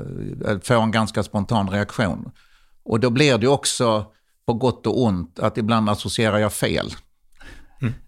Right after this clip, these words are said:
Speaker 2: Mm.
Speaker 1: Eh, eller jag menar, jag, jag, jag säger fel om fick, eh, Sverige, Halland på trettio år, vad, vilken fred var det och sånt där. Och då är ju P ett-lyssnarna väldigt såna här detaljkunniga.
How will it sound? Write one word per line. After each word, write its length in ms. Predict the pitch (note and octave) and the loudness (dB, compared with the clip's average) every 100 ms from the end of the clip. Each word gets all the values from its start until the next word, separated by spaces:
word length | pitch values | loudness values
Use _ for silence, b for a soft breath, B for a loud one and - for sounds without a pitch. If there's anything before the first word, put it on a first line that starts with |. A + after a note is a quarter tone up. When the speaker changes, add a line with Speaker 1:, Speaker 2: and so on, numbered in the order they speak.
| E3 | -8
Speaker 2:
Mm. 120 | C3+ | -6
Speaker 1:
Eh, 720 | - - - - - - B2 | -6 -8 -12 -20 -20 -4 2
eller 140 | C3+ C3+ | 6 6
jag 80 | |
menar, 180 | C3 B2+ - | 6 2 4
jag, 140 | A#2+ - B B B B B B - | 2 2 B B B B B B -2
jag, 120 | - B B B B B - | -4 B B B B B -2
jag 320 | A2+ A#2 G2+ | 2 4 2
säger 180 | A#2 G#2+ | 2 0
fel 420 | - A#2 G2+ G2 | 2 2 2 2
om 280 | G2 G2 F#2 - - - - - - - A2+ A2+ | 2 0 -4 -12 -20 -20 -20 -20 -20 -16 -14 -14
fick, 560 | - A#2+ G2+ - - | -8 -4 -4 -6 -8
eh, 580 | G2 F#2+ F2+ D#2+ C2 C2+ - _ _ _ _ _ - | -2 -2 -2 -4 -6 -8 -10 _ _ _ _ _ -16
Sverige, 420 | - A#2+ G#2+ G2 F#2+ | -4 0 2 2 0
Halland 420 | G#2 F#2 F2+ F2 | 0 0 -2 -4
på 80 | G#2 | -4
trettio 480 | G#2+ F2+ - G2 | -4 -4 -2 -2
år, 260 | F2+ D#2+ F#2 | 0 -2 -4
vad, 300 | G#2 G2 F#2+ | -2 -2 -2
vilken 460 | F#2+ F#2+ G#2 - F#2 | -4 -4 -6 -6 -8
fred 340 | - F#2+ F2+ | -2 -2 0
var 100 | G2 | -2
det 260 | G2+ F#2 E2+ | -2 -2 -2
och 100 | F2 | -4
sånt 200 | F#2 F2 | -4 -2
där. 160 | D#2+ | -2
Och 180 | F2+ F#2+ | -2 -2
då 180 | B2 A2+ | -2 0
är 40 | |
ju 160 | A#2 A2 | 2 0
P 240 | - B2 | 0 0
ett-lyssnarna 720 | A#2 - G#2 - G2+ G2+ G2+ - | 0 0 -2 -2 -2 0 -2 -4
väldigt 500 | C3+ A2+ G#2+ G2+ - | -4 -2 0 -2 -4
såna 180 | A2 G#2 | -2 0
här 180 | G2 F2+ | 0 -2
detaljkunniga. 1120 | G#2+ - - A#2 G2+ - A#2+ A#2+ E2+ C2+ | -6 -6 -2 0 0 -2 -2 0 -2 -4